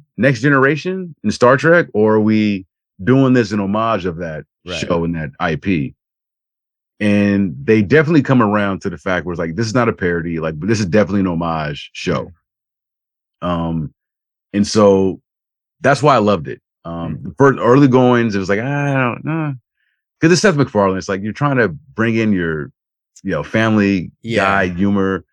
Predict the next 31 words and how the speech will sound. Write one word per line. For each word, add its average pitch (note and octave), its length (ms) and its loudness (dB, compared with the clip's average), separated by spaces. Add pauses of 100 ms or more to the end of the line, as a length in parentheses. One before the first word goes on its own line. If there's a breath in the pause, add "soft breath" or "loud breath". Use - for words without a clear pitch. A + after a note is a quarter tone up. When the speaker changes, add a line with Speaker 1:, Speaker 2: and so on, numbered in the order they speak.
(120)
Speaker 2:
Yeah. E2+ 240 -16 (180)
Speaker 1:
into G#2+ 220 -8
this F#2+ 200 -2
thing, G2 580 0 (220)
but G#2+ 140 -2
then B2+ 120 4
you're A#2+ 120 4
all, B2 120 4
but A2+ 160 -2
then D3 100 2
you're C3 100 4
asking B2 340 -2
me G#2 220 -4
to - 120 -6
actually F#2+ 540 -6
give G#2+ 200 -2
a G#2+ 60 -2
fuck E2 420 -4
about E2 360 -2
the - 60 -12
stakes F#2+ 380 -2
that F2+ 100 0
are E2+ 60 -2
involved. D#2+ 440 0
Speaker 2:
Right, F#2 320 -4
right, G#2+ 140 -2
right. A#2 240 -4
Yeah, C#3+ 160 -2
Speaker 1:
So G#2+ 60 -4
Speaker 2:
exactly, A#2+ 560 -8
exactly. F#2 560 -14